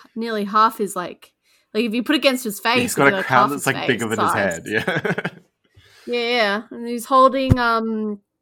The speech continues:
Speaker 1: scepter. Looks like there's two little wings on it. It's
Speaker 2: Hmm.
Speaker 1: got the traditional, you know, cloak and stuff. He's got a massive hand. Almost looks detached from the rest of his body. Like,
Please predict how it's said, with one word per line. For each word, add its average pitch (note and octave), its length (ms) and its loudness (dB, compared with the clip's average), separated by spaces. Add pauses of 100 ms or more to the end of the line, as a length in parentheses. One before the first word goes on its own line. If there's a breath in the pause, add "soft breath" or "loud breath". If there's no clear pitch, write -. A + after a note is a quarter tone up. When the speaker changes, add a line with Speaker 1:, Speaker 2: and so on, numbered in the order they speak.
(500)
Speaker 1:
scepter. B3 760 -4 (1400 loud breath)
Looks D4+ 140 -6
like E4 100 -2
there's D4 220 -4
two C#4+ 220 -4
little C4 240 -4
wings C4 360 0
on B3 160 -4
it. D#4 200 -6 (1120 loud breath)
It's G2+ 80 -14
Speaker 2:
Hmm. - 40 -8
Speaker 1:
got B3 260 0
the C4 80 -2
traditional, B3 460 -4
you B3 100 -2
know, A#3 300 -2 (280)
cloak B3 480 -2 (260)
and A#3+ 160 -8
stuff. B3+ 640 -6 (580 soft breath)
He's B3+ 140 -4
got D4+ 140 4
a C#4+ 40 4
massive F4 680 6
hand. C#4 500 0
Almost C4+ 260 -2
looks D#4 240 -6
detached - 680 -4
from G#3 220 -8
the G3+ 40 -6
rest G#3 220 -8
of G3 60 -8
his F#3 120 -10
body. F3+ 400 -6
Like, - 240 -12